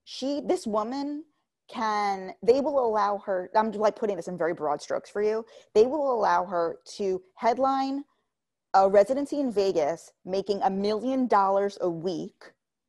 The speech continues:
so that they can then take a certain percentage of it. It's really her father who's controlling this conservatorship. And yet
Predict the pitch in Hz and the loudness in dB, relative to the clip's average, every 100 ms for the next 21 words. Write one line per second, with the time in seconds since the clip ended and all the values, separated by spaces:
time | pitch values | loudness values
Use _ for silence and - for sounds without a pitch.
0 | _ _ 240 220 202 226 233 240 190 185 | _ _ 4 4 6 4 4 0 -2 -4
1 | - 170 - - 202 190 180 - 170 185 | -4 -4 -4 -6 -6 -8 -12 -6 -6 -6
2 | 165 - 165 202 185 185 214 196 190 190 | -6 -4 -4 -4 -4 -4 -4 -2 2 2
3 | - 160 - 185 - 196 185 160 160 _ | 0 -10 -14 -18 -2 -2 0 -4 -8 _
4 | _ _ 202 196 180 226 185 165 160 - | _ _ -6 -6 0 0 0 -6 -6 -4
5 | 151 - - 185 165 180 302 180 - - | -4 -4 -4 -2 0 0 2 0 -4 -20